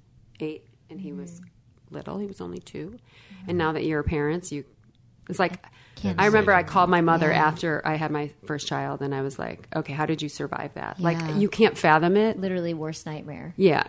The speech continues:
Speaker 1: And, and I'd never really grasped it until I had my own kid. And then I was like, "Oh my God, how did she live through this?" Or, "How does
Speaker 2: Mm-hmm.
Speaker 1: anyone live through this?"
Speaker 2: Yeah.
Speaker 1: When what she said was, "I had three other kids."
Speaker 2: Yeah.
Speaker 1: Like, asking me what's happening. So
Speaker 2: Mm-hmm.
Speaker 1: she had to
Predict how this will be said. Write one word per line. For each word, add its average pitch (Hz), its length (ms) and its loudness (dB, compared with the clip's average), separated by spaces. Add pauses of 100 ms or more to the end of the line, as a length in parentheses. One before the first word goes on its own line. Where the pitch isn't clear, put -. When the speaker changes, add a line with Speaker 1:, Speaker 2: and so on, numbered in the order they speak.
Speaker 1:
And, 185 220 6
and 190 120 6
I'd 175 120 4
never 175 220 6
really 156 200 2
grasped 151 300 0
it 143 40 -4
until 156 180 -4
I 151 60 0
had 143 100 -2
my 143 120 -2
own 151 140 -6
kid. - 160 -6
And - 120 -6
then 123 80 -4
I 110 60 -6
was 123 180 -10
like, - 280 -14
"Oh 143 80 -4
my 139 140 -4
God, - 180 -8
how 151 140 -8
did 156 140 -6
she - 160 -8
live - 180 -12
through 95 180 -10
this?" - 240 -14
Or, 139 60 -4
"How 156 120 0
does 151 120 -2
Speaker 2:
Mm-hmm. - 80 -4
Speaker 1:
anyone 139 300 -2
live 143 140 -8
through - 120 -10
this?" - 420 -16
Speaker 2:
Yeah. 165 240 -8
Speaker 1:
When 156 180 -2
what 147 140 -6
she 151 120 -10
said 143 200 -10
was, 143 180 -12
"I - 60 -10
had 151 180 -12
three 147 200 -10
other 139 160 -10
kids." 156 400 -12 (520)
Speaker 2:
Yeah. 151 600 -10
Speaker 1:
Like, 147 300 -12
asking 143 400 -6
me 139 240 -12 (240)
what's 151 200 -14
happening. 139 440 -6
So 165 160 -8 (100)
Speaker 2:
Mm-hmm. 165 80 -8
Speaker 1:
she 160 160 -8
had 147 180 -6
to - 80 -14